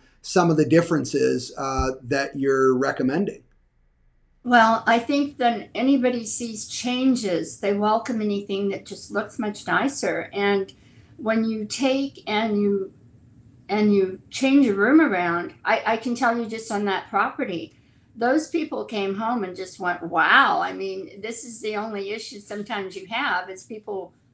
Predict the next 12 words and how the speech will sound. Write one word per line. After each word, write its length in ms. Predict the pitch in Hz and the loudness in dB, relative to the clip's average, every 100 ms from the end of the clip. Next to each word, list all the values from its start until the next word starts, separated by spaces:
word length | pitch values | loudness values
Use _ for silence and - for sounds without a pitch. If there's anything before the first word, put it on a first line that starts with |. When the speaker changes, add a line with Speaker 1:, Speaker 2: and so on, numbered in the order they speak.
| _ - | _ -4
Speaker 2:
fall 280 | 233 226 208 | 0 0 0
back 380 | 190 190 - | -2 -4 -8
in 260 | 185 185 180 | -14 -14 -4
love 580 | 190 285 277 - - - _ _ _ _ - | 0 0 0 -2 -8 -14 _ _ _ _ -12
with 260 | 240 202 | -10 -8
their 200 | 185 170 | -8 -8
homes 440 | 180 262 381 277 196 | -6 -6 -6 -8 -10
again, 420 | 190 147 139 - | -14 -12 -12 -12
and 140 | 190 | -8
they 100 | 196 | -4
don't 300 | 214 202 202 | -2 -2 -4
realize 640 | 208 262 311 196 170 170 | -2 0 2 2 0 -4